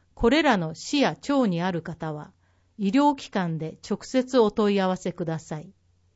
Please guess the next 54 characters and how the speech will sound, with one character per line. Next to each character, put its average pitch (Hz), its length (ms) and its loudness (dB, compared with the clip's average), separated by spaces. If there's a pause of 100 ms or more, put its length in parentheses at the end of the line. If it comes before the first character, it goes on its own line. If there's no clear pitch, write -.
(920)
長 320 280 2
期 175 180 -6
入 175 340 0
院、 165 260 -4 (140)
施 - 220 -6
設 294 300 0
入 285 220 2
所 180 160 -4
等 180 300 -2
で 151 200 -12 (240)
実 185 180 -6
施 269 400 2
医 - 20 0
療 269 240 6
機 - 140 -12
関 175 300 -2
で 160 160 -4
実 156 160 -8
施 - 220 -8
で 233 120 2
き 254 140 0
な 208 140 2
い 160 80 -4
方 160 340 -8
は、 151 180 -12 (520)
健 277 340 2
康 285 220 6
増 254 240 4
進 233 320 -2
課、 196 260 -6 (380)
保 214 160 -4
健 269 280 4
セ 269 180 0
ン 226 100 0
タ 156 260 -6
ー 156 60 -6
へ 156 180 -10 (140)
接 214 260 -2 (160)
種 277 100 2
前 247 320 4
に 156 260 -6 (100)
事 175 200 -8
前 247 180 2
に 269 220 2
お 202 120 -8
問 214 240 0
い 202 40 2
合 196 100 0
わ 190 80 0
せ 185 180 -6
く 170 120 -12
だ 160 140 -6
さ 156 220 -14
い。 151 60 -20